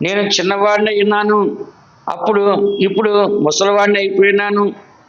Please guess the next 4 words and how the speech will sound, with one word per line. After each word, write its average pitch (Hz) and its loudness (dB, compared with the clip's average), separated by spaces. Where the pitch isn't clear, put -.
అయినను 220 0
నీతిమంతులు 214 2
విడవబొట్టు 202 0
గాని 202 0